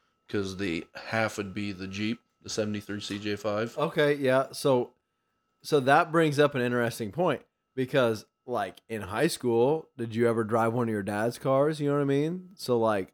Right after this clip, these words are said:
Speaker 2: <clears throat> you can't add that to cars that you have owned, but you pay, like, the insurance and license on it. So
Speaker 1: I pay the insurance and license, and the title is legally in my name.
Speaker 2: And
Speaker 1: But it's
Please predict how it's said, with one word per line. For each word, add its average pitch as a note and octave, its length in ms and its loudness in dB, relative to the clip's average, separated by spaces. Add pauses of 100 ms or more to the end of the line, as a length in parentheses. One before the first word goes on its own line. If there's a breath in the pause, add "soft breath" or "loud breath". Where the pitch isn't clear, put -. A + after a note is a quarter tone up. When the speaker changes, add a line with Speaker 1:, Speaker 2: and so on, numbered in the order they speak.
(120)
Speaker 2:
<clears throat> - 220 -4
you B2 720 0
can't C#3 280 2
add B2+ 180 2
that A#2+ 220 2
to A2+ 100 -4
cars A2+ 320 2
that G#2 80 -6
you A2 120 0
have G2 200 -2
owned, B2 500 4 (360)
but D3 500 4 (400)
you D3 160 4
pay, C#3 300 6
like, B2 280 4
the A2+ 140 -2
insurance B2+ 560 2
and G#2+ 100 0
license A2 440 0
on G2 180 -2
it. D3 220 0
So A#2+ 280 0
Speaker 1:
I G#2+ 80 4
pay G2+ 60 0
the B2+ 140 2
insurance C3+ 420 2
and B2+ 100 0
license, B2 500 4 (100)
and B2 240 0
the A#2 80 2
title A2+ 480 0
is G2+ 180 -4 (420)
legally A2+ 420 0
in A2 140 -2
my G#2 200 0
name. F2+ 280 -10 (360)
Speaker 2:
And E3 180 4
Speaker 1:
But C3+ 160 4
it's C3 140 -4